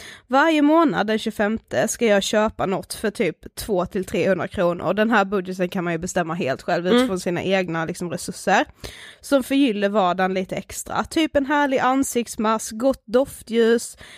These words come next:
Speaker 1: exklusivt shampoo eller vad som helst. Är så peppig inför höst och nystart." Men då bara kände jag så här: ja, det är så jäkla bra att bara så här, det kan ju vara så här att man bestämmer sig för att unna sig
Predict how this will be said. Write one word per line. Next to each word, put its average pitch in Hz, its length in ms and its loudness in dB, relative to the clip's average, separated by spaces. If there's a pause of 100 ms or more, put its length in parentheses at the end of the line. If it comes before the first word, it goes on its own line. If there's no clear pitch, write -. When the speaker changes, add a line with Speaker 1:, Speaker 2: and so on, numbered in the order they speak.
(120)
Speaker 1:
exklusivt 240 720 -2
shampoo 208 580 2
eller 226 220 0
vad 208 280 0
som 202 140 -4
helst. 185 380 -2
Är 240 60 0
så 254 320 0
peppig 233 380 -4
inför 190 220 -4
höst 185 340 -2
och 180 80 0
nystart." 185 680 -4 (340)
Men 277 140 2
då 302 100 2
bara 320 120 2
kände 311 260 -2
jag 262 100 -2
så 277 100 -2
här: 220 160 2 (880)
ja, 320 340 2
det 330 160 -2
är 370 40 -4
så 359 180 -2
jäkla 320 720 -2
bra 190 400 -2
att - 220 -6
bara 254 220 0
så 285 120 -4
här, 214 260 2 (600)
det 330 140 2
kan 392 140 2
ju 370 80 4
vara 339 200 2
så 359 120 -2
här 339 140 4
att - 80 -4
man 302 200 -4
bestämmer 285 400 -2
sig 269 200 0
för 277 140 -2
att 262 180 -4
unna 294 320 0
sig 247 320 0